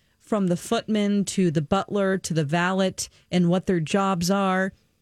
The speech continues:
how they have to address each other and the staff and all of their little jobs is really fascinating and accurate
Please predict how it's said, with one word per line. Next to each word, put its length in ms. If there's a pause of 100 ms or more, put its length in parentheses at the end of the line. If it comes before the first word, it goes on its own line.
(580)
how 200
they 140
have 220
to 140
address 500
each 260
other 420 (120)
and 320
the 100
staff 500 (280)
and 120
all 220
of 80
their 160
little 240
jobs 480
is 240
really 420
fascinating 680
and 160
accurate 640